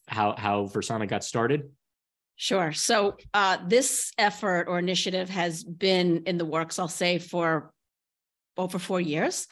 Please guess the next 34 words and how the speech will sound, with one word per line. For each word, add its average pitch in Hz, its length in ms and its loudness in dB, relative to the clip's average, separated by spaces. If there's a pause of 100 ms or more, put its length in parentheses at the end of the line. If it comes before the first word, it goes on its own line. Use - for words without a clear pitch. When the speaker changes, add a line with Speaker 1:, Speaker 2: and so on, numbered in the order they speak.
(420)
Speaker 2:
Uh, 175 560 4 (140)
it 202 100 -4
really, 202 580 4
the 170 160 4
banks 180 380 0
came 180 220 -2
together. 175 800 2
Our 165 120 -2
founding 170 420 0
investors 170 440 -2
are 160 80 -2
J 165 200 0
P 175 120 -6
Morgan, 165 540 0 (520)
Bank 175 200 2
of 180 100 0
America, 170 720 2 (380)
Credit 170 300 -2
Suisse, 175 560 -2
and 165 200 0
Citibank. 180 640 0 (480)
Uh, 175 240 0 (100)
and 180 300 0 (180)
as 170 340 -2 (380)
large 196 420 2
players 185 520 4
in 185 140 0
the 175 100 2
U 185 120 2
S 180 160 -2
institutional 180 600 -2
market, 180 300 2
also 165 280 0
they're 160 260 0